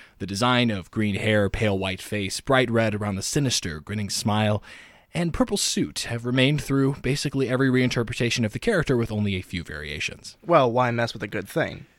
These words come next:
Speaker 1: So if we go back to Batman number one, and I have a reprint of it, a Batman anthology book from the thirties to the seventies,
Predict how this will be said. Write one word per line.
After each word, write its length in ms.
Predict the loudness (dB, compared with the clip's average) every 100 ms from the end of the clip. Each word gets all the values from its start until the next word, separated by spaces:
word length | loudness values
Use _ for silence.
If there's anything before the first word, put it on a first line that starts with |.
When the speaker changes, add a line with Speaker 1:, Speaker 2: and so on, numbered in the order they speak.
| 0
Speaker 1:
So 140 | 4
if 80 | 6
we 80 | 4
go 180 | 4
back 400 | 0 2 2 2
to 120 | 0 -4
Batman 400 | -4 -6 -10 -12
number 200 | -12 -4
one, 440 | 4 4 6 0 -2 -16 -14
and 100 | -12
I 120 | -6
have 180 | -2 2
a 20 |
reprint 380 | 4 6 4 4
of 140 | 2
it, 260 | 2 0 -2
a 160 | -2
Batman 300 | 0 2 4
anthology 420 | 2 2 0 0 -2
book 240 | -4 -4
from 140 | -4
the 40 | -2
thirties 300 | 0 0 -2
to 60 | -6
the 80 |
seventies, 560 | 0 2 4 2 2 0